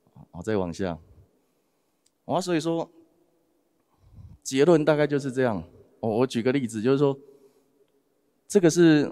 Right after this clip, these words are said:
我们道家在讲说，哦，气的运行的一，一种方式，小周天啊，哈。哦，这个是我们有，大家看，有看，看到两个字吗？任督，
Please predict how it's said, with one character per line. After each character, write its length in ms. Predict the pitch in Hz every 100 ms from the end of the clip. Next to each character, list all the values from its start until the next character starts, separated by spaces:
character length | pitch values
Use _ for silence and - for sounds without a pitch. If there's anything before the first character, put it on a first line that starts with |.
| - - - - - -
我 80 | 117
们 80 |
道 180 | 123 -
家 180 | 139 143
在 120 | 147
讲 220 | 123 98
说， 220 | 95 123 127 -
哦， 240 | 95 80 -
气 320 | - 151 113
的 140 | 107
运 200 | 82 127 101
行 240 | 92 82
的 120 | 85 -
一， 220 | 131 127
一 20 | 127
种 200 | 107 95
方 200 | 113 117
式， 140 | 110
小 300 | - 101 90
周 260 | - 107 107
天 300 | 107 101 107
啊， 100 | 87
哈。 160 | 90 - _ _ _ _ _ _ -
哦， 220 | 90 85 -
这 140 | - 156
个 100 | 143
是 400 | 143 147 139 110 - - -
我 120 | 117
们 140 | 127
有， 80 | 123 - _ - - - - - _ _ _ _ _ _ _ _
大 200 | 131 147
家 100 | - _
看， 140 | - - _ - _
有 100 | 120
看， 200 | - 139
看 160 | - 156
到 120 | 147
两 360 | 135 - - 110
个 80 | 107
字 180 | 135 110
吗？ 120 | 95
任 280 | 127 139 123
督， 280 | 123 123